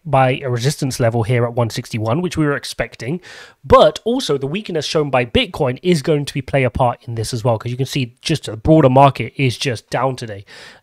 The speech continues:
uh, which is very interesting. You can also see here, if we briefly click into the shorts, you can see here on the daily chart, the number of Bitcoin shorts in this period has picked up massively. I mean, if I just take the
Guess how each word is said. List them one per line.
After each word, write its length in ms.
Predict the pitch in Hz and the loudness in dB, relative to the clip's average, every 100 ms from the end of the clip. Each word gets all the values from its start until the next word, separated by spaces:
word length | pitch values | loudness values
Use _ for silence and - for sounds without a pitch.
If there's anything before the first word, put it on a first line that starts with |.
| - | -4
uh, 300 | 107 107 110 | -2 -2 -4
which 200 | 113 - | -6 -10
is 80 | 113 | -8
very 340 | - 120 123 | -4 -4 -4
interesting. 360 | 131 123 - 123 | -8 -8 -8 -6
You 20 | |
can 60 | |
also 180 | 139 135 | -4 -6
see 200 | - 123 | -8 -6
here, 100 | 123 | -4
if 100 | 120 | -6
we 100 | 110 - - | -8 -18 -6
briefly 340 | 135 117 120 | -6 -4 -10
click 260 | - 135 - | -8 -8 -6
into 160 | 117 | -10
the 80 | 120 | -8
shorts, 480 | - 220 147 - - - - _ | -2 0 0 -6 -18 -20 -20 _
you 100 | 135 | -10
can 140 | 135 127 | -8 -8
see 200 | 131 120 | -8 -6
here 200 | 131 123 | -4 -4
on 140 | 113 | -8
the 60 | 113 | -2
daily 300 | 143 151 135 | 0 2 -2
chart, 340 | - 110 127 | -4 -6 -6
the 60 | 117 | -12
number 340 | 120 156 151 | -8 -4 -2
of 140 | 117 | -2
Bitcoin 340 | 143 - 127 113 | -6 -10 -10 -8
shorts 360 | - 147 104 - - - - _ | -4 -4 -4 -12 -18 -20 -20 _
in 180 | 147 123 | -8 -4
this 160 | 143 - | -4 -4
period 440 | 160 156 110 107 | -2 -2 -2 -6
has 340 | 120 120 120 113 _ | -8 -4 -4 -6 _
picked 260 | - - 131 | -12 -10 -12
up 140 | 110 | -10
massively. 480 | 110 113 - 107 101 | -10 -12 -12 -16 -14
I 40 | |
mean, 120 | 107 | -14
if 160 | 107 - | -14 -14
I 80 | 107 | -18
just 460 | - 180 160 - | -12 -10 -10 -10
take 300 | - 127 _ | -14 -16 _
the 280 | 123 113 104 | -12 -8 -10